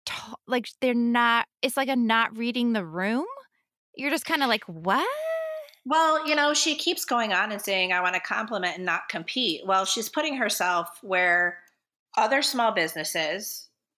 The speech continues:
Speaker 2: sell their planners that they have worked hard to create that are not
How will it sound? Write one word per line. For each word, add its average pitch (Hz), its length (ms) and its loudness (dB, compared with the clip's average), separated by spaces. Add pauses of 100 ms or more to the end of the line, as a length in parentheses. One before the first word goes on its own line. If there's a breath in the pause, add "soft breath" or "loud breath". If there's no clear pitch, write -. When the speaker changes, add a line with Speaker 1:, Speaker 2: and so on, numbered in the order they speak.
(600)
Speaker 2:
sell 190 480 0
their 214 340 2 (360)
planners 208 640 -2
that 175 140 -4
they 190 160 0
have 208 260 -4
worked 196 340 0
hard 180 260 0
to 190 120 -2
create 214 540 -2
that 190 120 0
are 190 200 2
not 165 300 0